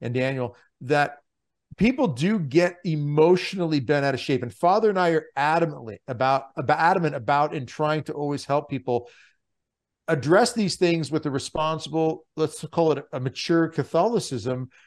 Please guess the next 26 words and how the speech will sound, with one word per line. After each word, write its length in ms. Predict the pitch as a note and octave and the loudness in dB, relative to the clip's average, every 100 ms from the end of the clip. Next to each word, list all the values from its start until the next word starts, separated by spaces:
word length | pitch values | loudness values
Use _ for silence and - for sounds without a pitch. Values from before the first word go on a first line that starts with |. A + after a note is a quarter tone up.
| _ - | _ 0
that 240 | D3+ D#3 - _ _ - | 0 0 -10 _ _ -6
we 200 | C#3+ D#3 | -2 2
don't 220 | E3+ G#3 | 4 4
want 120 | A3+ | 2
to 40 | F#3 | 2
let 160 | F3+ | 2
emotion 460 | D#3+ D#3 E3 D#3+ C3+ | 4 2 2 -2 -4
dictate, 520 | D#3 E3 - G#2 - - | -6 -4 -4 -4 -6 -14
but 220 | A#2 C#3 | -2 0
we 120 | D3 | 2
also 260 | D3+ D3+ E3 | 2 2 0
don't 200 | C#3+ C#3+ | 0 -2
want 120 | C#3 | -6
to 60 | B2 | -6
deny 560 | C3+ C3 C3 C3+ C3 _ _ _ _ C#3 | -4 -2 0 0 -2 _ _ _ _ -6
that 180 | D3 | -4
things, 180 | D#3 D#3 | -2 0
there 100 | D3 | 0
are 40 | A#2+ | 0
things 300 | D3+ C#3 - | -4 -6 -4
happening. 500 | C#3+ C#3+ A#2+ A#2 A#2 | -2 -2 -2 -10 -12
As 100 | - | -2
Father 380 | C#3+ C#3 C3+ | 0 0 -4
laid 220 | C3 C3 B2+ | -4 -2 0
out 220 | - - _ E3 | -2 -4 _ -14
wonderfully, 720 | C#3 D#3 E3+ - B2 A#2 | -4 -2 -2 -6 -8 -8